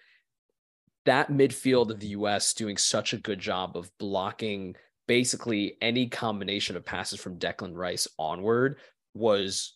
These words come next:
critical 'cause those balls had to go either directly out wide or sideways, right? In, in a lot of cases. And I don't think necessarily Phil Foden alone would have made such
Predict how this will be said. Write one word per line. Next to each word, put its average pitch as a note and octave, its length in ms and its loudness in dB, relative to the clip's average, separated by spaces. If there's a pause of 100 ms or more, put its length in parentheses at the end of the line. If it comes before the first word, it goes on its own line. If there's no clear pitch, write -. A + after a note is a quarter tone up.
critical - 520 0
'cause B2+ 160 2
those D#3 200 8
balls D#3 220 6
had C#3 160 -2
to C#3 60 -2
go A#2+ 560 4
either A2 460 2 (360)
directly A#2+ 720 2
out C3 280 2
wide A2+ 520 0 (160)
or A#2+ 540 4 (800)
sideways, - 600 -2 (180)
right? F2+ 300 -4
In, C3 100 2
in A#2+ 140 -2
a A2 60 2
lot F#2 220 -2
of - 80 -12
cases. - 420 -10 (380)
And A2+ 440 4 (180)
I B2+ 100 6
don't D3 220 4
think B2+ 480 0 (220)
necessarily A#2 960 4
Phil B2 260 2
Foden A2 580 0 (380)
alone B2 580 6
would G#2+ 120 2
have G2+ 140 -2 (200)
made A2+ 260 0
such - 280 2